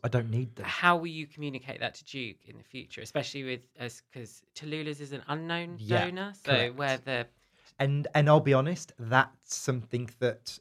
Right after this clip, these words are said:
Speaker 1: plays on my mind a lot because, you know, Katie knows her mum and her dad, obviously, and Tallulah will know that she's got two daddies. But because of egg donation in the U K, it's classed
Speaker 2: Yeah.
Speaker 1: as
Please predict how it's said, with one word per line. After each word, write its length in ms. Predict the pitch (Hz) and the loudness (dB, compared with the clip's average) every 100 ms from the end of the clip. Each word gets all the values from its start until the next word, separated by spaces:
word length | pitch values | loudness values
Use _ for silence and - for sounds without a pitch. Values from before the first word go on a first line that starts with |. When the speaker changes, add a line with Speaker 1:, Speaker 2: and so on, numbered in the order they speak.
| - | -2
Speaker 1:
plays 260 | 147 131 | 2 2
on 80 | 127 | 2
my 160 | 120 113 | 4 4
mind 320 | 113 113 110 | 6 4 2
a 60 | 113 | 2
lot 260 | 113 - _ | 2 0 _
because, 800 | 117 - 120 110 107 - - - _ | -14 -2 2 2 0 -6 -18 -20 _
you 120 | 135 | -8
know, 180 | 101 117 - _ | -6 -8 -12 _
Katie 520 | - 131 - 113 110 - | -2 -2 -2 -6 -6 -12
knows 520 | 120 117 110 107 - _ _ _ 107 | -2 0 0 -2 -8 _ _ _ -8
her 180 | 107 | -6
mum 300 | 98 95 90 | -4 -6 -8
and 80 | 87 | -10
her 80 | 87 | -8
dad, 360 | 120 170 165 - | 0 2 2 -2
obviously, 720 | 110 117 113 143 143 139 139 - | -10 -10 -8 0 0 0 -8 -6
and 380 | 113 113 113 113 | -4 -2 -4 -6
Tallulah 600 | - 110 113 107 110 - | -4 0 2 2 0 -2
will 440 | 113 113 107 104 - _ | -2 2 2 0 -10 _
know 240 | 113 110 | -6 -4
that 100 | 113 | -4
she's 140 | 113 - | -8 -14
got 180 | - - | -18 -14
two 140 | 110 | -4
daddies. 480 | 143 147 151 151 - - | 4 4 4 0 -10 -12
But 360 | 156 147 143 - | 2 4 4 2
because 320 | 151 - 156 | -6 2 2
of 80 | 127 | 6
egg 180 | 127 110 | 4 4
donation 720 | 131 117 113 113 - 110 113 - _ - | 2 2 2 -2 -4 -4 -6 -12 _ -8
in 160 | 123 | -2
the 100 | 113 | 0
U 180 | 104 110 | 0 -2
K, 260 | 107 107 107 | 0 0 0
it's 100 | 113 | -4
classed 220 | - 117 123 | -8 -6 -4
Speaker 2:
Yeah. 100 | 113 | -4
Speaker 1:
as 140 | - | -6